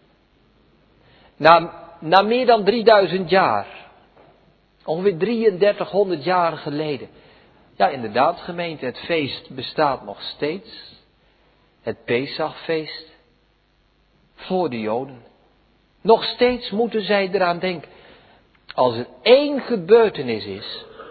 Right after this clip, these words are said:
die het volk van Israël kenmerkt, dan is het deze gebeurtenis. Toen is hun natie, is het volk ontstaan. Waar ligt de kiem van het volk,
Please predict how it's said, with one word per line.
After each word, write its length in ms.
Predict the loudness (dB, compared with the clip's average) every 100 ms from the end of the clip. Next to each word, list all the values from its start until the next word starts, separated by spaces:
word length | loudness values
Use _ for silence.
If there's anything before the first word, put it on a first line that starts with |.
| -20 -20 _ _ _ _
die 140 | -10
het 100 | -10
volk 360 | -2 2 4 4
van 200 | 2 2
Israël 400 | 2 2 2 2
kenmerkt, 640 | 0 -2 0 -2 -2 -2
dan 180 | -4 -4
is 120 | -6
het 200 | -10 -6
deze 400 | -4 -4 -6 -10
gebeurtenis. 840 | -12 -12 -10 -10 -14 -20 -20 -20 -20 -20 -20 _ _ -20 -20 _ _ 2
Toen 300 | 4 4 -2 -6
is 300 | 0 2 0
hun 340 | 2 4 4 4
natie, 680 | 4 4 2 -2 -6 -4
is 220 | -2 0 0
het 200 | -2 0
volk 440 | 4 4 2 -2 -2
ontstaan. 840 | -2 -4 -6 0 0 0 -6 -16 -20 _ _ _ _ _ _ _ _ _ _ _ 2
Waar 360 | 6 8 8
ligt 260 | 4 2 2
de 140 | 0 0 -4
kiem 360 | -2 -2 -2
van 240 | 2 2 2
het 200 | -4 -8
volk, 600 | -2 2 4 2 -4